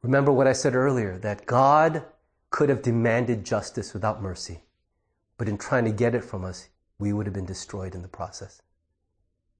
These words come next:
Instead, he chose to fight for us, not against us. He was more interested in winning us back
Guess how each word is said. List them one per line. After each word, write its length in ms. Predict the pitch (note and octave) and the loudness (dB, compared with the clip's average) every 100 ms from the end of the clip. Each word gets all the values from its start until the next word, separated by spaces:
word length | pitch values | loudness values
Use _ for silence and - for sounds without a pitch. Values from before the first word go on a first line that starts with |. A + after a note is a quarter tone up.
| _ _ _ _ _ _ _ | _ _ _ _ _ _ _
Instead, 560 | G#2 - B2 A#2 B2 - _ _ _ _ | -10 -6 0 0 -2 -10 _ _ _ _
he 100 | - | -8
chose 320 | B2+ - C3+ - | -6 -2 -2 -2
to 100 | A2 | -8
fight 340 | - A2 - - | -2 -2 -4 -18
for 400 | _ - A#2+ - | _ -2 -2 0
us, 340 | B2 F2 - - | -4 -4 -10 -8
not 220 | G#2+ A2 | -6 -4
against 420 | G2+ G2+ F#2+ - | -6 -8 -10 -12
us. 280 | G2+ G2 - _ _ _ _ _ _ _ _ _ | -16 -18 -20 _ _ _ _ _ _ _ _ _
He 100 | - | -2
was 140 | B2+ G#2+ | 0 2
more 200 | A#2 B2 | 0 0
interested 380 | G#2+ - - A2 | -4 -8 -4 -2
in 160 | G#2+ | 0
winning 300 | A2 A#2 A2 | 0 0 0
us 260 | A2+ - - | -2 -4 -10
back 380 | G2 F2 - | -10 -10 -12